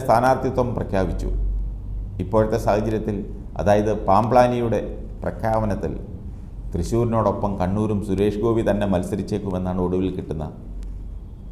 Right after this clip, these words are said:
റിപ്പോർട്ട്. ക്രൈസ്തവ വോട്ടുകൾ ഏറെയുള്ള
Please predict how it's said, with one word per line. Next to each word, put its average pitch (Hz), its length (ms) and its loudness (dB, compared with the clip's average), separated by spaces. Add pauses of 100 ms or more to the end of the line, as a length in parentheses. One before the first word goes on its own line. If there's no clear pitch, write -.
(140)
റിപ്പോർട്ട്. 73 360 -6 (1400)
ക്രൈസ്തവ 151 380 10 (120)
വോട്ടുകൾ 165 300 8 (120)
ഏറെയുള്ള 156 300 10